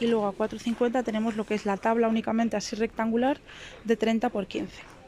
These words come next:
Ya, yo estaba intentando sacar este y aquí hay uno ya de exposición.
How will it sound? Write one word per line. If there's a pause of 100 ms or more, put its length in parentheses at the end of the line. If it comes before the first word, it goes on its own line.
(160)
Ya,
yo
estaba
intentando
sacar
este
y
aquí
hay
uno
ya
de
exposición.